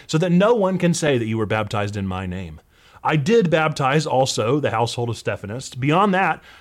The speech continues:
I do not know whether I baptized anyone else. For Christ did not send me to baptize,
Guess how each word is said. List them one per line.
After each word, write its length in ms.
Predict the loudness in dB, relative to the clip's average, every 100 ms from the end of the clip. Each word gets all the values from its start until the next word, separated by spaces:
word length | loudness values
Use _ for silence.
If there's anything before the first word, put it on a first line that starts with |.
| -6
I 100 | 0
do 60 | 2
not 160 | 4 4
know 120 | 4
whether 240 | 4 4
I 80 | 2
baptized 580 | 2 0 0 -2 -4 -4
anyone 240 | -4 -2
else. 400 | -2 -6 -10 -16 -18 _
For 160 | _ -4
Christ 380 | 0 2 2 2
did 100 | 2
not 220 | 2 0
send 280 | 0 2 2
me 140 | 0
to 140 | -4
baptize, 760 | -4 -4 -4 -8 -14 -16 -18